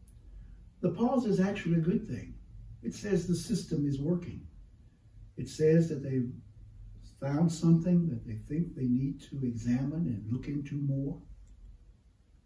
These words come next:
But listen, out of almost seven million J and J one-dose vaccines,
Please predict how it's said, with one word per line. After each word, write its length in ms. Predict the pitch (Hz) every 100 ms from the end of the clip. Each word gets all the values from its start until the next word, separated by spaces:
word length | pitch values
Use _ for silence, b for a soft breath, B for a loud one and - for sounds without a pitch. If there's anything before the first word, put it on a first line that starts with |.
| - _ 180
But 160 | 196
listen, 360 | 226 180 - - - - - - _ - _ _ _ - - - -
out 160 | 165 180
of 100 | 156
almost 480 | 170 175 165 - -
seven 380 | 214 208 214 202
million 680 | 185 175 175 170 175 165 - - - - - -
J 300 | 123 151 151
and 140 | 147
J 460 | 147 139 139 139 143 - - -
one-dose 680 | 117 139 143 127 131 127 - -
vaccines, 680 | 120 120 - 101 101 -